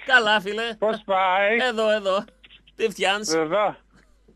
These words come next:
Speaker 2: Άστος να χτυπιούνται.
Speaker 1: <laughs>
Speaker 2: Ούτως ή άλλως δεν πρόκειται να μας φτάσουνε με αυτή την ομάδα που έχουν.
Speaker 1: Ε, τι να φτάσουν,
Speaker 2: Αφήστε
Speaker 1: ποια ομάδα,
Speaker 2: την
Speaker 1: τι, τι ομάδα πλάκα κάνεις τώρα;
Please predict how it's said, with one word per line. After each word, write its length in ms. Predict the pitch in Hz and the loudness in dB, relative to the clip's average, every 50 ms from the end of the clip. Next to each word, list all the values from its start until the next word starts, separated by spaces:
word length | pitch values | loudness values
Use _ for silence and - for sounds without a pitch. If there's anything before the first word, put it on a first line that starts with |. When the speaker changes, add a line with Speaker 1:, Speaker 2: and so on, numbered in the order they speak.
| _ - - - - 147 - | _ -20 -18 -16 -18 -16 -6
Speaker 2:
Άστος 520 | - 160 165 180 202 220 208 - - 214 190 | -2 0 0 2 2 0 -2 -4 -6 -6 -4
να 160 | 208 214 196 | -2 -2 -2
χτυπιούνται. 880 | - - - 208 170 - - 208 220 220 220 175 180 202 190 170 143 - 190 | -2 -2 -2 -2 -4 -4 -4 -2 -2 -2 -2 -2 0 0 0 0 -2 -4 -8
Speaker 1:
<laughs> 120 | 165 151 | -10 -10
Speaker 2:
Ούτως 240 | 180 175 214 208 - | -8 -6 -6 -6 -4
ή 100 | - 214 | -2 -2
άλλως 340 | 202 208 220 220 208 208 185 | 0 0 0 0 0 -2 -2
δεν 160 | 175 214 220 | -2 -2 -2
πρόκειται 400 | 196 214 220 214 180 202 - - | -2 -2 -2 -2 -4 -6 -8 -4
να 100 | 180 170 | -2 0
μας 160 | 165 170 151 - | 0 0 -2 -2
φτάσουνε 500 | - 180 147 147 139 - - 135 135 135 | -2 0 0 0 -2 -4 -6 -6 -4 -2
με 80 | 139 | -4
αυτή 180 | 139 139 - 156 | -4 -4 -6 -6
την 140 | - - 147 | -4 -4 -2
ομάδα 320 | 143 143 143 139 139 139 | 0 0 0 0 0 -2
που 100 | 123 127 | -2 0
έχουν. 420 | 135 123 123 - - 117 110 104 - _ _ _ _ _ _ _ _ _ _ _ _ _ _ _ | -2 -2 -2 -4 -8 -14 -14 -14 -16 _ _ _ _ _ _ _ _ _ _ _ _ _ _ _
Speaker 1:
Ε, 320 | - 117 135 143 147 156 160 | -8 -4 -2 -2 -2 -2 -4
τι 140 | - - | -6 -6
να 120 | 240 262 233 | -6 -4 -2
φτάσουν, 300 | - - 220 202 - 175 | 0 2 2 2 2 2
Speaker 2:
Αφήστε 80 | 135 | 2
Speaker 1:
ποια 200 | 190 247 262 262 | 4 4 4 4
ομάδα, 160 | 262 240 196 185 | 2 0 -2 -2
Speaker 2:
την 100 | 185 165 | -4 -6
Speaker 1:
τι, 60 | - | -6
τι 120 | - 220 | -2 -2
ομάδα 300 | 254 254 247 226 185 147 127 | -2 0 0 -2 -4 -4 -4
πλάκα 280 | 131 123 127 127 135 | -4 -6 -6 -6 -6
κάνεις 200 | 127 139 139 139 | -6 -6 -8 -8
τώρα; 280 | 135 175 165 143 113 | -10 -10 -10 -10 -12